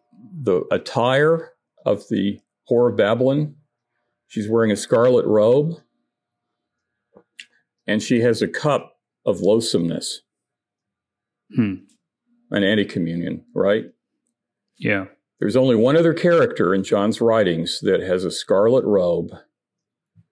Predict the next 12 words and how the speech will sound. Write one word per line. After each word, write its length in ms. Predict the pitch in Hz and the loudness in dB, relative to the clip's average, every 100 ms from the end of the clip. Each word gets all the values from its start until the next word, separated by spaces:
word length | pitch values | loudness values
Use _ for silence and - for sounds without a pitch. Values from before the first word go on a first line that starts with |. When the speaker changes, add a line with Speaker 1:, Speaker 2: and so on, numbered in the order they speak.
| _ _ _ _ _ | _ _ _ _ _
Speaker 1:
uh, 200 | - 87 | -6 -4
that's 320 | 78 87 - - | -2 -4 -6 -8
supposed 300 | 98 95 - | -4 -4 -4
to 60 | |
be 80 | 78 | -4
a 60 | 82 | 0
royal 360 | 98 101 85 | 2 2 0
robe, 400 | 82 87 90 87 _ _ - | -2 -4 -4 -6 _ _ -10
and 220 | 101 95 | -8 -6
has 260 | 104 95 - | -2 -2 -2
a 80 | - | -6
cup 440 | - 120 - | -2 -2 -2